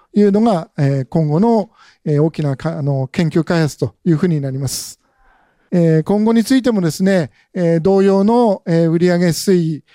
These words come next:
えー、もっともっと伸ばした形での売上を、えー、目標としております。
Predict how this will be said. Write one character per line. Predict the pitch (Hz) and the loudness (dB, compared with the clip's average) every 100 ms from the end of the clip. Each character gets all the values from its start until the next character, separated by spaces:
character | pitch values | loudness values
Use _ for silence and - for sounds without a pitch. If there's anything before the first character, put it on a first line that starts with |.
| _ _ - | _ _ -4
え | 151 | -2
ー、 | |
も | 170 | 0
っ | 208 | -2
と | 185 | 0
も | 220 | -2
っ | 220 | 0
と | 190 | -2
伸 | 160 | 0
ば | 170 196 | -2 -2
し | - | -2
た | 170 | -4
形 | 170 170 - | -2 -4 -2
で | 180 190 | -2 2
の | 240 226 143 - _ _ | 2 0 -2 -10 _ _
売 | 165 | 2
上 | 175 170 175 | 2 2 2
を、 | 208 214 151 - | 2 2 -2 -4
え | 156 151 147 147 | -4 -2 -2 -4
ー、 | |
目 | 151 156 | -4 -6
標 | - 175 | -4 -4
と | 185 | -2
し | 151 | -2
て | 185 | 0
お | |
り | 165 | 0
ま | 170 | -2
す。 | 160 160 | -4 -8